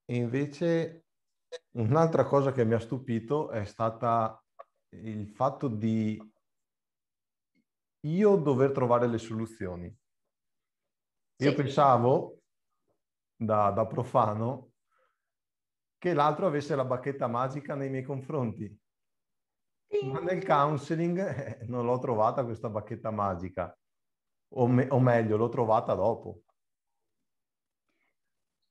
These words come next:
Speaker 2: Il compito del counselor è quello di tirare fuori da te le tue risorse. Tu le risorse le hai, come ciascuno di noi,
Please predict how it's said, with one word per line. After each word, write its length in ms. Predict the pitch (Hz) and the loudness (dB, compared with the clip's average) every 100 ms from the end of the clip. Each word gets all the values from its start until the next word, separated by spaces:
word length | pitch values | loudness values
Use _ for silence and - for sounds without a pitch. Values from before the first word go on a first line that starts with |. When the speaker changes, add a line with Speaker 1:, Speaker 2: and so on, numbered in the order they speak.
| _ _ | _ _
Speaker 2:
Il 180 | 196 - | -14 4
compito 440 | 240 247 240 226 | 4 4 2 4
del 180 | 214 214 | 4 2
counselor 680 | 214 220 247 285 285 302 - | 2 2 2 4 4 4 0
è 160 | 208 | -8
quello 260 | - 202 196 | -4 0 0
di 400 | 175 190 190 - _ _ _ _ - | -2 -4 -6 -6 _ _ _ _ -6
tirare 600 | 208 196 208 208 190 185 | 0 4 6 4 2 -2
fuori 520 | - 202 202 196 180 | -2 2 4 4 2
da 180 | 175 175 | 0 0
te 260 | 214 240 | 4 4
le 200 | 254 226 | 2 -4
tue 200 | - 190 | -4 -4
risorse. 760 | 185 196 160 135 - - 151 - _ _ _ | -4 -6 -4 -4 -6 -10 -10 -12 _ _ _
Tu 260 | - 285 285 | -2 0 2
le 140 | 247 | 2
risorse 500 | 190 196 202 196 196 | 2 2 2 2 2
le 160 | 175 160 | 0 2
hai, 320 | 156 165 214 | 0 0 -2
come 240 | 226 226 190 | -2 -4 -4
ciascuno 480 | 190 - - 196 | -8 -8 -6 0
di 120 | 175 160 | 0 0
noi, 540 | 147 143 170 208 208 | 0 0 -2 -6 -10